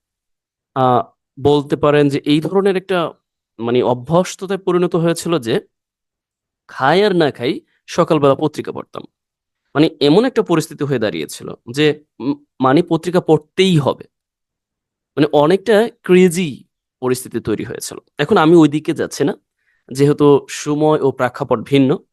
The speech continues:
সেই সময় মোবাইলের অ্যাক্সেসের ব্যাপারটা ছিল, আহ, অপেক্ষাকৃত তেমন একটা ছিল না। কিন্তু এখন কিন্তু প্রেক্ষাপটটা ভিন্ন।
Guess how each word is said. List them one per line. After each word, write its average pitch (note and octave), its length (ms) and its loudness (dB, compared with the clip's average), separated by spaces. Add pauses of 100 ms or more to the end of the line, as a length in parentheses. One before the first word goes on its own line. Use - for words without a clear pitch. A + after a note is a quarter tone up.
(180)
সেই B2+ 180 -10
সময় B2+ 380 0
মোবাইলের B2 440 2
অ্যাক্সেসের B2 560 -4
ব্যাপারটা B2 400 -2
ছিল, B2 260 -4 (720)
আহ, A#2+ 200 0
অপেক্ষাকৃত F3 600 -4 (460)
তেমন B2+ 220 -2
একটা C3 200 -6
ছিল C3 300 -4
না। C#3 160 -4 (760)
কিন্তু E3+ 180 -4 (140)
এখন F#3+ 400 0
কিন্তু D#3+ 420 -2
প্রেক্ষাপটটা - 580 -10
ভিন্ন। C3 280 -2